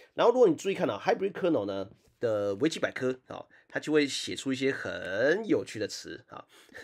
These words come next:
<laughs> 我们为什么一直强调有趣呢？就是呢，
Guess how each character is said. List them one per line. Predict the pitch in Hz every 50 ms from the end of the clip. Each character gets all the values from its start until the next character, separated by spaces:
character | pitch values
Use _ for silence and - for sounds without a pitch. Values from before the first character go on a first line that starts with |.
| - -
<laughs> | - - 107 - _ _ - - - -
我 | 117
们 | 120 123 139
为 | 160 147
什 | 131
么 | 127
一 | 139
直 | 135 139 123
强 | - 117 117
调 | 135
有 | 135 127 107 90 -
趣 | - - - 170 135
呢？ | 113 98 92 107 - _ - - _ -
就 | - 117
是 | 120
呢， | 120 117 110 107